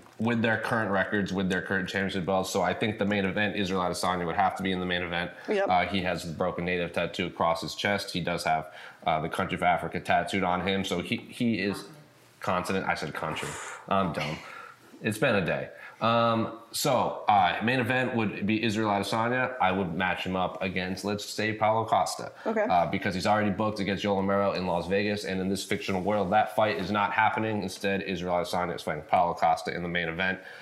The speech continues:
Speaker 1: of U F C Africa. Co-main event, I would have to put Kamaru Usman. He is another champion, and historically, the U F C puts the, uh,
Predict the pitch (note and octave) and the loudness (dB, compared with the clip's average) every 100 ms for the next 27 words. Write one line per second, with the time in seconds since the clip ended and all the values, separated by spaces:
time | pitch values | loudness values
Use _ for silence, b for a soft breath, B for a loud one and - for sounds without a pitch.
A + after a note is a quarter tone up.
0 | B B F2 - F#2+ F#2+ - G2 F#2 F2+ | B B 0 2 2 0 0 0 0 -4
1 | - F#2 F2 F2 - B B B B - | 0 2 2 0 -8 B B B B 0
2 | B2+ B2 A#2 A2 A#2 A#2 - - G2 F#2+ | 2 4 2 2 2 2 -4 -2 2 4
3 | F#2+ F#2 G2 - G2+ F#2 D#2 G#2+ G2+ G#2+ | 4 2 -2 -2 2 2 2 0 0 0
4 | G#2 - G2 F2 F2 F#2+ G2+ - G#2 G#2 | -2 -2 0 0 0 0 0 0 0 0
5 | A2+ G2 E2 F#2 - G2 F#2+ G2 F#2+ F2+ | 0 0 -2 -4 -2 0 2 0 -2 0
6 | F#2 - F2+ - F#2 - - F2 D#2 - | -2 -2 -6 -4 -4 -4 -2 -2 -2 -6
7 | B B B F2 D#2+ D2 C#2 | B B B 4 4 2 -2